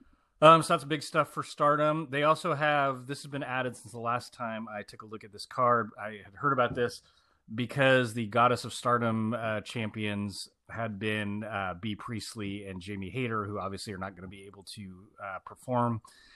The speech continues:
in Japan anytime soon. Um, they have vacated the Goddess of Stardom tag team titles. And so we have a match, uh, for those,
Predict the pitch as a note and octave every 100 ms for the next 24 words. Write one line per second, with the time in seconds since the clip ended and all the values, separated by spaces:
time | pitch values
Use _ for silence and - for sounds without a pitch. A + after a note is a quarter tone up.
0 | - _ _ C3+ B2 C#3 D#3 D#3 D3 D3+
1 | D3+ D3 C#3 C3 - - - - E3+ D3+
2 | C3 C#3+ C3 D3+ C#3 B2+ A#2 A#2 A2+ G#2+
3 | B2+ C3 B2 G#2 A2 A#2+ - A#2+ A2 G#2+
4 | G2+ G#2 G#2+ G#2+ G#2+ A2 - A2 G#2+ G#2
5 | - A2+ G2 A2 G2+ G2 - G2+ G2+ G#2
6 | - - - - - - _ _ A#2 B2
7 | A2 B2+ A#2 A#2 A2+ A#2+ A#2 A2 A2+ A#2+
8 | A#2+ - - - C3 A2+ G#2+ G2 B2 A#2
9 | B2+ G#2+ A2 A2